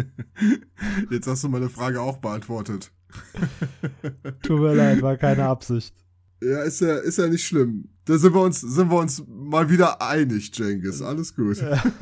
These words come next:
Speaker 2: <laughs> Aber deine Wahl ist interessant auf jeden Fall. Vagrant Story ist, glaub ich, ein J R P G-Highlight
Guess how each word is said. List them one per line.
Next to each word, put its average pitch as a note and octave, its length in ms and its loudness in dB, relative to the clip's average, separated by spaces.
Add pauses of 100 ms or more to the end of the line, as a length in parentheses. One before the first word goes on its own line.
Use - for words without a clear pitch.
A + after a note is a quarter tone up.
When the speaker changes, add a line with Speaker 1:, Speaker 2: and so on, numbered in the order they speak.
(460)
Speaker 2:
<laughs> - 640 -16
Aber C3 160 0
deine D3 260 4
Wahl E3 220 2
ist D#3+ 140 -2
interessant C3 480 -6
auf F#2+ 160 -10
jeden G2 200 -8
Fall. G2 300 -10
Vagrant A#2 360 -6
Story B2 360 -2
ist, - 320 -10
glaub A2+ 240 -4
ich, - 260 -8
ein A2+ 460 -6
J G2+ 140 -8
R G#2 100 -6
P G#2 120 -8
G-Highlight G2 720 -8